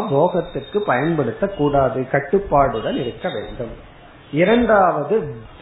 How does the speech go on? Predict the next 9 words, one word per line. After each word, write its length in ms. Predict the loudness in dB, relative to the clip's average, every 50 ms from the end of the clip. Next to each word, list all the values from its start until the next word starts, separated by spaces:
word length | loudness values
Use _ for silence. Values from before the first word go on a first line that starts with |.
| -18 -12
சமக, 540 | -4 -4 -2 -2 -2 -4 -4 -4 -4 -6 -4 -4 -4 -4 -4 -6 -10 -16 -20 -20 -14 -6 -4 0
மனக்கட்டுப்பாட்டுக்கு 1400 | 2 2 2 2 2 0 0 0 0 -2 -2 -2 0 0 0 0 2 2 2 2 2 2 -2 -4 -4 -4 -2 -4 -2
இது 200 | 0 0 0 0 0
உதவி 360 | 0 2 0 0 0 0 -4
செய்யும். 400 | -2 -2 -4 -2 -2 -2 -4 -4 -4 -6 -12 -16 -18 -20 -20 -20 -20 -20 -12 -4 0
மனக்கட்டுப்பாடு 1200 | 2 2 4 4 2 2 2 2 0 0 2 2 0 0 0 2 2 4 6 6 4 4 2 2 0 0 0 -2 -6
புலனடக்கத்துக்கு 960 | -4 -2 0 2 2 2 2 2 2 2 0 2 -2 -2 -2 -2 -4 0 0 0
உதவி 300 | 2 2 2 2 2 2
செய்யும், 400 | 4 4 2 4 4 4 2 2